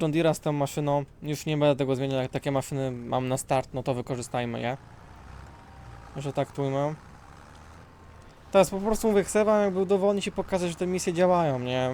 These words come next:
Że normalnie jakby ktoś chciał, bo on robić misję, ale uważam, że na takiej małej mapie te misje to trochę... No nie wiem, czy przy dwunastu polach komuś się chce robić misję, no ale jest to. Jest taki wymóg jakby farmingu, wiecie, o co chodzi, że ten farming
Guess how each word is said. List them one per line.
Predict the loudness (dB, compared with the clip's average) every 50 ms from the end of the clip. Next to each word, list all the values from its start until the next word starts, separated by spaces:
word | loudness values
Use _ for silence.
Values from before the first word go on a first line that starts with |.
| -2 -2
Że | -2 0
normalnie | 0 0 0 0 0 0 0 0
jakby | 0 0 0 0 -2 -2
ktoś | -2 -4 -6
chciał, | -4 -2 0 4 4 4 2 0 -8 -18 -18 -18 -18 -14 -8
bo | 2 4 4
on | 6 6
robić | 4 2 2 0 0
misję, | 0 0 -2 0 2 4
ale | 4 4 4
uważam, | 4 4 2 2 2 0
że | -2 -2 -2
na | -4
takiej | -4 -6 -4 -4
małej | -2 -2 0
mapie | -2 -2 0 -2 -2
te | -2 -2 -4
misje | -2 -2 -2 -2 -2 -4
to | -2
trochę... | 0 0 0 2 2 0 -2 -6 -16 -20 -20 -20 -20 -16 -14 -12 -12 -10 -12 -10 -12 -12 -12 -12 -14 -16 -18 -20 -20 -20 -20 -20 -20 -20 -20 -20 -20 -20 -20 -20 -20 -6 2
No | 4 6
nie | 8 8 8
wiem, | 8 6 6 4 4 -2 -6 -10 -12 -12 -10 -10 -10 -2
czy | 0 0 2
przy | 2 2 0
dwunastu | 2 4 4 4 4 2 -2
polach | -4 0 4 4 4 4
komuś | 4 0 -2 0 -2
się | -2
chce | -2 0
robić | 0 0 0
misję, | 0 -2 -2 -2 -2 0
no | 2 2 4
ale | 6 8 8 8 8
jest | 6 4 2 0 -4
to. | -10 -14 -14 -16 -20 -20 -20 -12 -6
Jest | -2 2 2 2 2 0 -2
taki | -4 -4 -4 -6 -4
wymóg | -2 -2 -2 0 -2 -2 -2
jakby | -2 0 0 -2
farmingu, | -2 -2 -2 -2 -2 -4 -4 -4 -2 -2 0
wiecie, | 0 0 -2 -2
o | -6
co | -6 -8
chodzi, | -6 -6 -6 -6 -6
że | -6 -6
ten | -6 -6 -6
farming | -2 0 0 0 0 -2 -4 -6